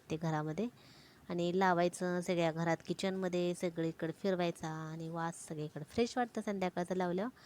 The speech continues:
ते छान असे आपल्या कालवणाला उखळे आले आणि आता भातासाठी कुकर लावून घ्यायला लागले मी आणि शिंका यायला लागलेत बघा,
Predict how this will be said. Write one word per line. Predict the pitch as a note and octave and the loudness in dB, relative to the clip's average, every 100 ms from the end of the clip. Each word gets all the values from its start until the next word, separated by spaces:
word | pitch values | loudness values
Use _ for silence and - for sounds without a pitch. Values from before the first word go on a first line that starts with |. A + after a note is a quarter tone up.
| - - - - - | -20 -20 -20 -10 -4
ते | G#3 | -4
छान | A#3 A3+ | -2 -2
असे | A3 A3+ | 0 0
आपल्या | G#3 G3+ | 0 0
कालवणाला | G#3+ G3 F3+ F#3+ F#3+ F#3+ | 2 0 0 -2 0 0
उखळे | G3 - F3+ F#3 | -2 -4 2 4
आले | F#3 E3 D#3+ G3+ - - - - - - - - - - - - F3 | 4 2 0 -4 -8 -20 -20 -20 -20 -20 -20 -20 -20 -20 -20 -10 -2
आणि | E3+ F3 F3 F3+ F3 - - - - - - - - | 2 2 2 2 0 -4 -20 -20 -20 -20 -20 -16 -8
आता | F#3 E3+ F3+ | 2 4 4
भातासाठी | F3+ G3 F#3+ F3 F#3+ F3+ F#3 | 4 2 2 2 4 4 2
कुकर | F#3 F3 F#3 | 2 4 6
लावून | E3+ E3 E3+ | 6 4 2
घ्यायला | E3+ D#3+ E3+ | 2 4 2
लागले | D#3+ D#3+ | 0 -2
मी | G3 | -2
आणि | G#3 F#3+ F3+ | -4 -2 -2
शिंका | - F#3+ F#3+ | -2 -2 2
यायला | G3 G3 F#3+ | 2 4 4
लागलेत | F3 F3 | 2 2
बघा, | E3+ E3+ | 0 0